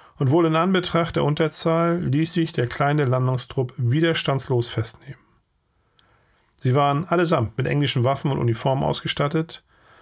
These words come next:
und sollten wohl im Rücken der eigentlichen Front für Unfrieden sorgen. Den Alliierten war die Partisanentätigkeit natürlich willkommen, und sie unterstützten die Banden mit Geld, Waffen und Material.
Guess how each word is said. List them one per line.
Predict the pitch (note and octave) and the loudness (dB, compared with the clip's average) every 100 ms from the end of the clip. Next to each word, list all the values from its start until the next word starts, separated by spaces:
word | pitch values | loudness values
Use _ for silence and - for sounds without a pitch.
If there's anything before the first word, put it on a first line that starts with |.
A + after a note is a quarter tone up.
| _ | _
und | - | -2
sollten | B2+ E3 E3+ D3 | 2 4 2 2
wohl | F3+ | 2
im | D#3 | 2
Rücken | D#3+ G3 F3 | 0 0 0
der | - | 2
eigentlichen | C#3+ F3 F3 C3+ A#2+ | 0 -2 -4 -4 -4
Front | - C#3 D3+ F3+ | -2 -2 0 0
für | - | -2
Unfrieden | - C#3+ - - A2 A2 | -2 0 -2 -4 -4 -4
sorgen. | A2 A#2+ - _ _ _ _ _ _ _ _ _ _ _ _ _ _ _ _ - | -4 -6 -10 _ _ _ _ _ _ _ _ _ _ _ _ _ _ _ _ -2
Den | C3 | 0
Alliierten | C3 C3 C3 D#3+ E3 F3+ F#3 D#3+ | 2 2 2 0 0 0 2 0
war | C#3 | 0
die | A#2+ | 0
Partisanentätigkeit | A2+ B2 A2 B2 A#2+ B2+ C#3 C#3 C3+ - C#3+ C3+ | 0 -2 -2 0 0 0 0 -2 -4 -2 -2 0
natürlich | C3 - C3+ A#2 | 0 0 0 2
willkommen, | A#2 A2 - B2+ D#3 E3+ E3 _ _ _ _ _ | 0 0 0 0 2 -2 -6 _ _ _ _ _
und | - B2+ | -2 0
sie | |
unterstützten | C#3+ C3 A#2+ - - - | 2 2 0 -2 -2 0
die | D3 | 0
Banden | B2+ C3+ D3+ C#3+ | 2 0 0 0
mit | C3+ A#2 | 0 -2
Geld, | C#3+ C#3+ D#3 - | 0 0 0 0
Waffen | C3+ B2 C#3+ | -2 0 -2
und | D3+ | 0
Material. | C3+ D#3 D3 B2+ - | -2 0 -2 -2 -4